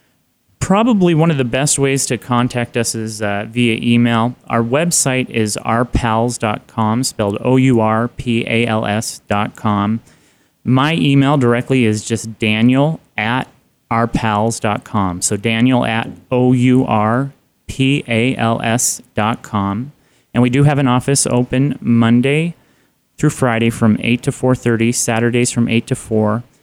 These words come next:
We are closed Sunday, but we do have people available twenty-four hours a day, seven days a week. So if you have an emergency situation, you can call us, and within ten minutes, someone will call you back. And that number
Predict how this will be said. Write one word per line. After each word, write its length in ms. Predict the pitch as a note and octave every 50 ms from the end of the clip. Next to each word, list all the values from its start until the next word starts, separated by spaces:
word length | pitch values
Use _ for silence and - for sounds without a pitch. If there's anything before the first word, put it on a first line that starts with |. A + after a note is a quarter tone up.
| _ _ _ _ _ _ _ _ B2+
We 120 | B2+ B2
are 120 | B2+ C#3+
closed 300 | D3 - - D#3+ D3+ D3
Sunday, 300 | - - D3 C#3 C#3+ C#3+
but 160 | C#3 C3 A#2+ -
we 80 | B2+
do 180 | A#2+ B2 C#3 D3
have 240 | C#3+ D3+ D3 - -
people 400 | - D3 C#3 - D3 C#3 C3 A#2
available 540 | A#2 A2+ A2+ A#2 A#2+ B2 C3 C3 C#3 C3+
twenty-four 580 | C3+ - - - C3 C3 C3+ C3+ - - B2+ A#2+
hours 240 | A#2+ A#2 A#2+ A#2+ A2+
a 60 | A2+
day, 200 | A2 A2+ A2+ A2
seven 340 | A2+ - - A#2+ A2+ A#2 A#2
days 180 | A2+ A2 G#2+ -
a 60 | A2
week. 260 | G#2 G#2+ A#2 A#2 -
So 160 | - - A2+
if 140 | A2 - -
you 80 | A2+ A2+
have 140 | B2 B2+ B2
an 60 | B2
emergency 540 | A2+ A2+ A#2 A2+ A2+ - A#2+ A2+ - C3 A#2
situation, 720 | A2 - A#2+ - - - A2+ A2 A2 A#2 - - A2 A2+
you 80 | A2 G2+
can 180 | - G#2 G2+
call 300 | - - - A2 A2 A2
us, 160 | A2 G#2+ -
and 180 | - G#2+ G#2+ G#2+
within 280 | G#2 G2+ - A2+ G#2+ G#2
ten 260 | - - A#2+ A#2 A#2
minutes, 260 | A2+ G#2+ G#2 - -
someone 300 | - - A2 G#2+ G#2 G2
will 120 | G2 F#2+ -
call 180 | - - G#2+
you 100 | G#2 G#2
back. 300 | G2+ G#2+ G2+ G2+ G2+ -
And 100 | G2 G#2 A2+
that 120 | A#2+ B2 B2
number 380 | B2+ A#2+ A#2 A#2 A2 G#2+ A2